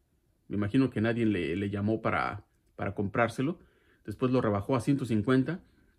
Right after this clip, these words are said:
y pues lo terminó dando en cien. Cuando yo le hice un, un enfoque a la, pues agrandé la, la, la, una de las,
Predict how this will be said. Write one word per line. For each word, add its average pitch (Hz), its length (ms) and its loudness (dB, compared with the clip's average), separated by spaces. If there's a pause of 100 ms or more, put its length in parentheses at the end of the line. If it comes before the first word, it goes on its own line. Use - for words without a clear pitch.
y 107 60 -4
pues 110 160 2
lo 110 100 4
terminó 123 480 2
dando 135 320 2
en 101 100 0
cien. 127 520 2
Cuando 107 240 0
yo 131 500 2 (500)
le 104 160 0
hice 123 320 0 (140)
un, 120 600 2 (340)
un 117 160 4
enfoque 120 420 2
a 113 40 4
la, 95 400 0 (720)
pues 113 180 0
agrandé 113 320 4
la, 139 240 2
la, 104 380 2
la, 101 440 2 (200)
una 135 220 4
de 117 100 4
las, 98 500 -2